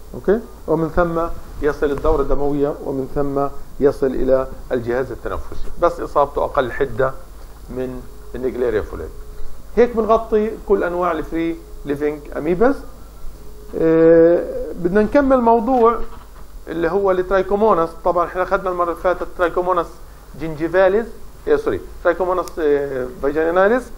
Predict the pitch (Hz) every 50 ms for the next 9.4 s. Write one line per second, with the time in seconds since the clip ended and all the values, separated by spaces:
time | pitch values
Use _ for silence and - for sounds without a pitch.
0 | - - - - - - - - - 160 - - 262 285 294 277 285 262 247 -
1 | 285 294 247 233 226 240 240 240 226 - 220 208 - 226 226 220 220 240 226 226
2 | 233 226 214 - - - - 240 226 220 220 - 139 127 - - - - - -
3 | - - - - - - - - - - - - - - - - - 180 185 170
4 | 185 190 185 202 202 196 190 - - - - 220 208 - 127 107 101 - - -
5 | - - - - - - - - - - - - 151 - - 190 190 185 185 185
6 | 185 - - - - - - - 196 185 180 175 170 185 180 180 175 180 - -
7 | 156 151 156 160 151 - 190 180 180 180 180 160 147 143 196 190 165 156 151 131
8 | - 180 160 160 143 - - 160 185 202 226 240 226 - - - - - - -
9 | 165 185 180 180 185 202 202 185